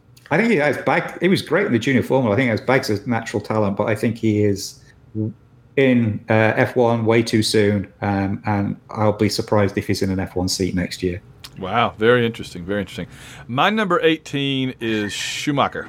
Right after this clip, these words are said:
Speaker 2: just
Speaker 1: Okay.
Speaker 2: because, just because we haven't really had a chance to see him do anything other than in a Haas. So,
Speaker 1: Okay. All right. Um,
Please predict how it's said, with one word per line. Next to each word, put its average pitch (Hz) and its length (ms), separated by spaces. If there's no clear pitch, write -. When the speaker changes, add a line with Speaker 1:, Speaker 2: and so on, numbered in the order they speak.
Speaker 2:
just 147 240
Speaker 1:
Okay. 135 60
Speaker 2:
because, 120 380
just 254 180
because 247 280
we 202 120
haven't 180 240
really 165 160
had 143 140
a 123 40
chance 123 320
to 120 100
see 139 200
him 120 120
do 123 120
anything 113 340
other 110 140
than 101 140
in 95 100
a 87 80
Haas. 87 400
So, 85 380
Speaker 1:
Okay. 165 160
All 120 120
right. - 500
Um, 139 1200